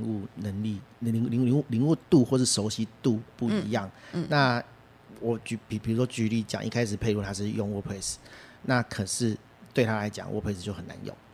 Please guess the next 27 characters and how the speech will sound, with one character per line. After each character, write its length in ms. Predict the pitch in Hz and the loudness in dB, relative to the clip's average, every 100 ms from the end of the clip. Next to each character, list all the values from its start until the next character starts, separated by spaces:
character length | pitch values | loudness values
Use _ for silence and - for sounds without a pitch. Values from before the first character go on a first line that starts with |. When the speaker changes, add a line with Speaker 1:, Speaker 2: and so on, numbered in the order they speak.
| - | -14
Speaker 1:
可 100 | - | -2
是 80 | 113 135 | 0 4
对 260 | 156 117 - | 4 4 0
有 140 | - 98 | -6 -4
些 120 | 101 | 0
人 80 | 117 | 0
来 100 | 95 | -2
讲， 160 | 90 | -8
Speaker 2:
对。 140 | 92 104 | -8 -4
Speaker 1:
WordPress 300 | 110 101 101 - | -2 -2 -6 -8
是 200 | - 117 | -6 -4
很 160 | 98 85 - | -4 -8 -10
自 220 | - 123 | -4 -4
由、 200 | 101 - - | -4 -10 -14
很 120 | - 92 - - - - | -14 -16 -18 -20 -20 -10
轻 280 | - 120 131 | -2 2 2
易 160 | 131 | 2
就 140 | 107 120 | 2 2
可 140 | 110 | 2
以， 240 | 107 104 104 - - - - | 0 -2 -6 -14 -20 -20 -6
呃， 140 | 107 | -4
呈 160 | 98 107 | 0 2
现 120 | 117 | 2
他 140 | 110 110 | 2 -2
的 80 | |
东 220 | 98 98 95 | -2 -4 -6
西。 160 | 95 | -8